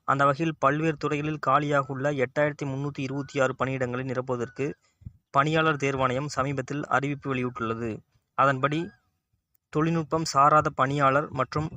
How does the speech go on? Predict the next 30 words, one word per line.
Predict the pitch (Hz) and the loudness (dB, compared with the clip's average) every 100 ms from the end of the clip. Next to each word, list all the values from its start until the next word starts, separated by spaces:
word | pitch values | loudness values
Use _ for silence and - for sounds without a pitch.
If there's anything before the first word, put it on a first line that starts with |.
| - | -4
ஹவால்தார், | 147 139 156 139 113 - _ _ | 2 4 4 6 4 2 _ _
சி | - 156 160 | -8 -4 -2
பி | 156 127 | -2 0
ஐ | 127 | -2
சி | 131 156 175 - | -2 -4 -6 -6
and | 135 131 - | -6 -6 -8
சி | - - 160 | -10 -4 -2
பி | 151 160 - _ | 0 -2 -4 _
என் | 139 120 - _ _ | -6 -6 -8 _ _
தேர்வு | 147 147 143 | -2 0 0
ரெண்டாயிரத்தி | 127 131 143 147 | 0 2 2 0
இருபத்தி | 135 143 139 139 | -2 -4 -2 2
நாலு | 127 143 | 2 2
நிலை | 131 135 147 | -2 -2 -2
ஒன்றை | - 127 120 135 170 - - _ - | -2 -6 -2 -4 -4 -12 -20 _ -2
கணினி | 147 160 160 | 0 2 0
வழியில் | 147 139 147 | 0 0 0
நடத்த | 123 127 131 | -2 0 -2
உள்ளது. | 120 110 123 113 - _ _ - | 0 -2 -2 -6 -8 _ _ -6
இதன் | 143 156 | -2 0
மூலம் | 139 135 | 0 0
மொத்தம் | 151 131 - 156 | 0 -2 -2 -2
எட்டாயிரத்தி | 127 123 151 147 143 147 | -2 0 2 0 0 -4
முன்னூத்தி | 131 143 143 | -4 -4 -4
இருபத்தி | 131 139 135 139 | -4 -4 -2 0
ஆறு | 131 | 0
காலி | - 123 135 | 0 0 0
பணியிடங்கள் | 135 127 123 139 | -2 -4 -4 -4
நிரப்பப்பட | 127 120 127 123 | -2 -4 -2 0
உள்ளன. | 120 107 110 | 0 0 2